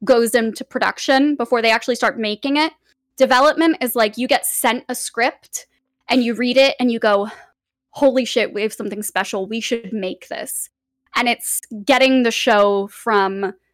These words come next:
being pitched to getting made. It's that in-between space. And I always wanted to do that. I always wanted to, like, protect projects and, and, uh, like, be the voice for projects that might have been overlooked. Um, I love the idea of having my own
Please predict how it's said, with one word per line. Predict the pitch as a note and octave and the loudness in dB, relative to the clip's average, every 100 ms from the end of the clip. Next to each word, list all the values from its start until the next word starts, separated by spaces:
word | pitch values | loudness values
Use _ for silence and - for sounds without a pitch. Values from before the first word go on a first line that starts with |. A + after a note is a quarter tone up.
| _ _ | _ _
being | C4 A#3+ G#3+ | -4 -2 -4
pitched | - C#4 C#4+ - - - _ - | -2 0 0 -2 -12 -14 _ -10
to | - | -8
getting | G#3+ A#3 G3 G3 | -2 0 0 -2
made. | F#3+ F#3+ - - - | -4 -4 -6 -12 -4
It's | A#3 - | -4 0
that | A#3 - | 0 0
in-between | A#3+ A#3 A3+ - A3+ G#3 | -2 0 -2 -4 -6 -6
space. | - - - - - - _ - | -8 -8 -10 -10 -12 -14 _ -4
And | - | 0
I | C4+ | 2
always | E4 F4 | 2 4
wanted | F4 E4+ | 4 4
to | B3+ | 0
do | A#3 | -2
that. | C#4+ F#3 - | 0 -2 0
I | |
always | B3 C#4 | 0 0
wanted | D4+ D4 | 0 0
to, | C#4+ | 0
like, | C4+ A3 - | 0 0 -2
protect | C4+ B3+ A3+ G#3 _ - | -4 -2 -4 -6 _ -6
projects | - G#3 G#3 G#3+ G3+ - - | 0 0 0 -2 -4 -6 -8
and, | G#3+ G3+ - | -6 -6 -6
and, | G#3 G#3 _ _ _ _ _ - | -6 -6 _ _ _ _ _ -16
uh, | C2 G#3 G#3 | -14 -10 -2
like, | A#3 F#3 | -2 0
be | A#3+ A#3+ | -2 0
the | A#3 | 0
voice | G3 G#3 G#3 G#3 - | 0 0 0 -2 -6
for | A3+ | -6
projects | - A#3+ G3 G#3 - | -2 0 0 -2 -4
that | G#3+ | -6
might | G#3 F#3+ | -2 -2
have | F#3+ | -2
been | G#3 G3+ | -4 -2
overlooked. | F#3+ F3+ F#3 C4+ D#4 - - - | -2 -4 0 2 2 -2 -12 -4
Um, | G3 F#3+ F#3+ F#3 G3 _ _ _ _ | 0 0 -2 -6 -8 _ _ _ _
I | - | 0
love | F4 E4+ | 4 4
the | C4 A3+ | 2 0
idea | G3+ F#3+ | 0 -4
of | |
having | A3 G3+ | -4 -6
my | G#3 G3 | -2 -2
own | G3 G3 | -2 -6